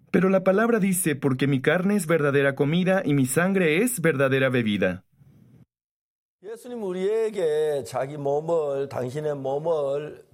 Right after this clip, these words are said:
Speaker 2: 피를 우리에게 주-, 먹고 마시게 한다면 뭘 의미하는 겁니까?
Speaker 1: ¿Qué significado tendrá el comer de la carne y el beber de la sangre de Jesús?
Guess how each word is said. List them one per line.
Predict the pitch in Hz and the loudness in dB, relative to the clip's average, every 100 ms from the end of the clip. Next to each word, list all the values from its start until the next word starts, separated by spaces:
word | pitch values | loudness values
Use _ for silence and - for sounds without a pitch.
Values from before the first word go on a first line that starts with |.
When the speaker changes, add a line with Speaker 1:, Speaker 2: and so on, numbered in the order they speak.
| - | -20
Speaker 2:
피를 | - 202 196 185 170 | -12 -4 0 -2 -4
우리에게 | 131 131 131 135 | -10 -10 -10 -8
주-, | 123 123 | -8 -6
먹고 | 123 143 - | -6 -6 -4
마시게 | 123 131 123 | -2 -2 -2
한다면 | 117 117 117 110 | -6 -4 -6 -4
뭘 | 117 135 139 | -2 -2 -2
의미하는 | 147 160 196 196 160 127 | -4 -4 -4 -4 -4 -12
겁니까? | 107 101 98 _ _ - | -18 -20 _ _ _ 2
Speaker 1:
¿Qué | 220 | 4
significado | 247 247 214 180 180 196 | 4 4 2 2 2 2
tendrá | 196 170 160 | 2 2 2
el | 202 | 2
comer | 196 156 165 208 | 2 2 2 4
de | 214 | 2
la | 175 | 2
carne | 160 202 180 131 | 2 2 2 2
y | 117 | 2
el | 131 | 4
beber | 131 135 160 196 | 4 4 2 2
de | 202 | 0
la | 151 | 0
sangre | 143 131 127 | 0 2 2
de | 127 | 0
Jesús? | 135 127 131 - | 0 0 -2 -4